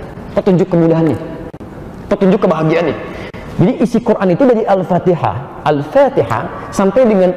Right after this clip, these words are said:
An-Nas itu isinya semua kehidupan kita di situ tuh. Jadi kalau Anda bisa keluarkan satu, dua, tiga, empat, lekatkan dalam kehidupan kita, jaminan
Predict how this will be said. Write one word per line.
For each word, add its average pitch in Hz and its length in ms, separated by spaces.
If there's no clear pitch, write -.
An-Nas 165 400
itu 320 240
isinya 254 400
semua 302 560
kehidupan 247 480
kita 269 160
di 226 160
situ 226 160
tuh. 120 160
Jadi - 460
kalau 254 100
Anda 233 160
bisa 226 160
keluarkan 247 560
satu, 208 460
dua, 196 400
tiga, 190 340
empat, 196 320
lekatkan - 400
dalam 214 240
kehidupan 190 400
kita, 214 320
jaminan 147 320